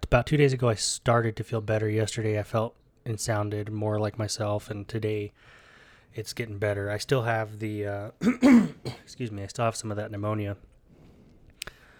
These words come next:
but, uh, I, I don't think that'll go away anytime soon. I think I'm, you know, that's gonna be a process.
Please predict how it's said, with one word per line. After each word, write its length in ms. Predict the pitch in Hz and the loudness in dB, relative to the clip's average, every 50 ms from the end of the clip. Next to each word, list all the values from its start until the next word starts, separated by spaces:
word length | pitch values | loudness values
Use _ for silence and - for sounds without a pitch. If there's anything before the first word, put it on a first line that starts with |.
| - - _ _ - | -20 -20 _ _ -14
but, 300 | 120 110 117 107 104 101 | -6 -4 -2 0 0 0
uh, 160 | 101 98 104 - | 0 -2 -2 0
I, 220 | 113 113 113 110 | 2 2 2 2
I 40 | 107 | 2
don't 180 | 107 110 107 - | 2 0 0 -4
think 180 | - - - | -10 -14 -6
that'll 220 | - 107 98 95 98 | -4 -2 -2 0 0
go 120 | 104 101 | 0 0
away 220 | 98 98 98 98 | 0 0 -2 -2
anytime 420 | 98 98 98 - - 107 98 95 92 | -2 -2 -4 -2 0 0 -2 0 -2
soon. 380 | - - - 110 101 98 98 98 | -2 0 0 2 0 0 -2 -4
I 60 | 95 | -4
think 240 | - - 104 - - | -4 -6 -8 -6 -6
I'm, 180 | 95 98 98 - - - - - - - - - - _ _ _ - - | -6 -6 -8 -10 -14 -20 -20 -20 -20 -20 -20 -20 -20 _ _ _ -12 -8
you 100 | 117 101 | -6 -4
know, 160 | 92 92 92 - - | -4 -6 -8 -6 -6
that's 200 | 107 - - - | -6 -6 -6 -6
gonna 280 | - 98 95 95 92 - - - - - - | -4 -2 -2 -2 -4 -6 -12 -20 -16 -6 -2
be 80 | 110 | -2
a 60 | 98 - | 0 2
process. 580 | - 110 101 92 - - 107 104 98 - - | 2 2 2 0 -2 -6 -8 -8 -8 -8 -10